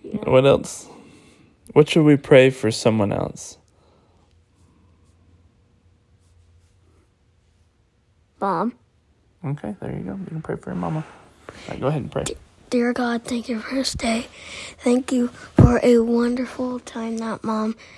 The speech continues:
Speaker 1: has done for us. Bless her hearts from everything that she's done. Amen.
Speaker 2: Amen. Give me a high five.
Speaker 1: Too slow.
Speaker 2: Yeah, you didn't even hit him.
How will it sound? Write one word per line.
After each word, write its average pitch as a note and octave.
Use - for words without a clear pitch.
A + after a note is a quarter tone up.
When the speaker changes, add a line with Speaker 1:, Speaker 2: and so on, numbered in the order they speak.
Speaker 1:
has A#3
done A3
for A3+
us. A3+
Bless A#3+
her A#3+
hearts A#3+
from B3
everything A#3
that -
she's A#3
done. A3+
Amen. A3+
Speaker 2:
Amen. B2
Give C3
me C#3
a -
high C3
five. -
Speaker 1:
Too C#4
slow. A3
Speaker 2:
Yeah, C3+
you C#3
didn't F3
even D#3+
hit E3
him. F#2